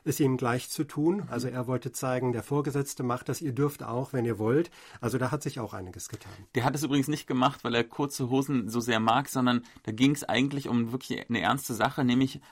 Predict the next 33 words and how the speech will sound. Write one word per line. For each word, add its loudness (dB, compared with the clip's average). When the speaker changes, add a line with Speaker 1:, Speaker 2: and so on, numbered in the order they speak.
Speaker 2:
man -4
wollte 4
Energie 0
sparen. -2
Und -6
zwar 2
die -2
Klimaanlagen 4
sind 4
ja 2
eigentlich 0
auch -2
ein 2
Übel 0
im 2
Sommer, 2
weil 4
sie -2
einerseits 2
viel -4
Energie -2
verbrauchen 0
und -2
dann 4
pusten -6
sie -2
die 2
heiße -2
Luft -2
nach -6
draußen. 0
Das -8
heißt, -2